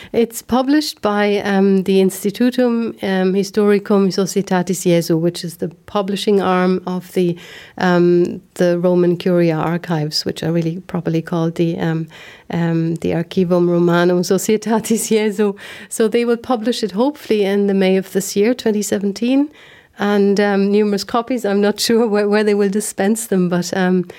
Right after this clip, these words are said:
there'll be, there'll be various bookshops where you can probably find them.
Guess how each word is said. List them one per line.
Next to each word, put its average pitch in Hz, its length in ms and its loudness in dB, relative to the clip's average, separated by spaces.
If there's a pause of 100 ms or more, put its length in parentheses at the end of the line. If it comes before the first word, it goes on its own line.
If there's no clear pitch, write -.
(300)
there'll 185 160 2
be, 180 240 2
there'll 196 760 -8
be 175 120 0
various 175 480 0
bookshops 175 500 -6
where 180 160 0
you 175 80 0
can 175 180 -4
probably 175 300 -2
find 185 340 0
them. 160 160 -4